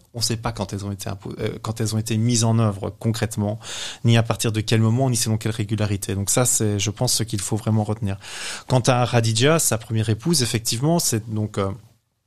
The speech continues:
on, on a, euh, on, on raconte que c'était, euh, une personne qui avait été, euh, veuve et puis divorcée, euh, que Mohamed était à son service, euh,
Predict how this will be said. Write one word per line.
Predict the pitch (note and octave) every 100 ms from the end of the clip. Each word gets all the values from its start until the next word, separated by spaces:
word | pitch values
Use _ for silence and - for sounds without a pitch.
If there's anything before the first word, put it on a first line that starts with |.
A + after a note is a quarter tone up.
| _ _ -
on, | A2 G#2
on | G#2+ G#2
a, | A2 A2 F#2+ F#2 - - - - -
euh, | G2+ G2
on, | A2+ C3+ C3
on |
raconte | B2 B2+ A#2+ C3 C3 -
que |
c'était, | A2 A2+ A2 A#2+
euh, | A#2 A#2 G#2+ G#2 G#2+
une | A2+ A2 G#2
personne | G#2 - - A2 A2 A2
qui | A2+ G2
avait | G2+
été, | G2+ - G#2+
euh, | G#2+ G2+ G2 G2 G2 F#2+ F#2+
veuve | G2 A#2+ B2 A#2+ G#2+
et |
puis | F#2+ -
divorcée, | F#2+ G2 A#2 - D#3+ E3 D#3+ D#3+ - - -
euh, | A#2 A2 G#2+
que | G#2 -
Mohamed | A2+ G#2+ G#2+ G#2+ A#2 A#2
était | G#2+ -
à | G#2+
son | G2+ A2
service, | - G2 G2+ A2+ - -
euh, | G2+ G2+ G#2 G#2+ A2